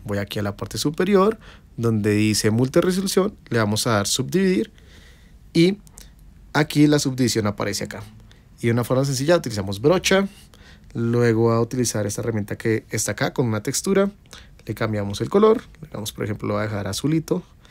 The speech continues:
Y cuando empiezo a jalar aquí con mi textura, vamos a ver,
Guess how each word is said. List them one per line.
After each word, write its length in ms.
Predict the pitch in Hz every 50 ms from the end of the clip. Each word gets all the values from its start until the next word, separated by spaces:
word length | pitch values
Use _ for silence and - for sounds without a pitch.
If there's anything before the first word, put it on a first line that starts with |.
| - - - - - - - -
Y 140 | - 170 170
cuando 240 | 160 190 180 175 180
empiezo 260 | 175 165 180 160 160
a 40 | 156
jalar 320 | - 175 151 135 127 - -
aquí 240 | - 131 - - 127
con 160 | - - 139
mi 80 | 143 139
textura, 480 | - - - - - 127 117 120 151 165 - - -
vamos 340 | - 110 104 101 101 101 -
a 40 | 135
ver, 220 | 143 135 - 196